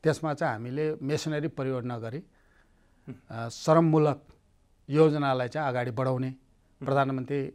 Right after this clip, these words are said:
Speaker 1: रोजगार कार्यक्रमबाट भनेका छौँ अहिले
Speaker 2: मह्म।
Speaker 1: हामीले। त्यस्तै हामीले धेरै योजनाहरू छ, जस्तै तपाईँलाई अहिले पचास हजार युवालाई चाहिँ प्लम्बिङको भयो, विद्युतको
Speaker 2: मह्म।
Speaker 1: भयो, त्यसपछि तपाईँको, अम, सिकर्मी, डकर्मी,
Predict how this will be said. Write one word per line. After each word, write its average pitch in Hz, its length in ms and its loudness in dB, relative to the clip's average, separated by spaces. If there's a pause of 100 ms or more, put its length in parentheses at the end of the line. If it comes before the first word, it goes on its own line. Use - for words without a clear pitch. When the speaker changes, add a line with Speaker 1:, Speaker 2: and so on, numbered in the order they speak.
(120)
Speaker 1:
रोजगार 127 400 -4
कार्यक्रमबाट 120 1160 -6
भनेका 110 480 -10
छौँ 104 160 -12
अहिले 101 180 -14
Speaker 2:
मह्म। 135 100 -8
Speaker 1:
हामीले। - 1400 -20
त्यस्तै 185 300 4
हामीले 165 300 4
धेरै 147 380 6
योजनाहरू 147 500 4
छ, 135 100 -8
जस्तै 135 380 -2
तपाईँलाई 131 460 -4
अहिले 123 400 -6
पचास 147 460 2
हजार 123 200 -4
युवालाई 120 460 -8
चाहिँ 131 240 -8 (520)
प्लम्बिङको 123 600 -4
भयो, 120 340 -8
विद्युतको 127 560 -6
Speaker 2:
मह्म। 117 40 -6
Speaker 1:
भयो, 127 400 -8
त्यसपछि 127 500 -8
तपाईँको, 123 600 -8
अम, 131 880 -18
सिकर्मी, 123 600 -6
डकर्मी, 127 640 -6